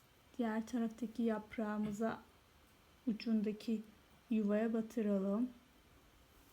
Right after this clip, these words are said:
Şöyle batırıp çıkartıyoruz. Şöyle çıkarttıktan sonra tekrar iki tane zincir çekelim.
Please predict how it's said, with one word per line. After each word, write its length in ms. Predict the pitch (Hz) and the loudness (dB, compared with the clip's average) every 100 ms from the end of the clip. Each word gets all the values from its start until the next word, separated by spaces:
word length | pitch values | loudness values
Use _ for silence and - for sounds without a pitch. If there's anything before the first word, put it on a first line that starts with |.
| - - - - - | -20 -20 -20 -20 -20
Şöyle 520 | - - 220 202 214 254 - | -12 -6 -2 0 -2 -4 -6
batırıp 320 | 214 202 202 | -4 -4 -4
çıkartıyoruz. 840 | - 226 208 - 220 196 220 254 - - - - - - - - - - - - - - - - | -6 -6 -8 -4 -2 2 0 0 -8 -20 -20 -20 -20 -20 -20 -20 -20 -20 -20 -20 -20 -20 -20 -16
Şöyle 460 | - 240 202 175 196 | -8 -2 -2 -2 -4
çıkarttıktan 800 | - - 202 196 - - 208 220 | -8 -6 -6 -6 -10 -4 -2 -2
sonra 580 | - 202 185 175 214 - - - - - - - - - - - - - - - - - - - - - - - - | -2 -2 -2 -2 -2 -4 -14 -20 -20 -20 -20 -20 -20 -20 -20 -20 -20 -20 -20 -20 -20 -20 -20 -20 -20 -20 -20 -20 -10
tekrar 440 | - 233 226 247 | 2 2 2 2
iki 200 | 240 240 | 0 0
tane 280 | 269 240 240 | 0 2 2
zincir 400 | 233 240 240 240 | 4 4 4 0
çekelim. 640 | - 240 - 247 240 262 | -2 -4 2 2 4 2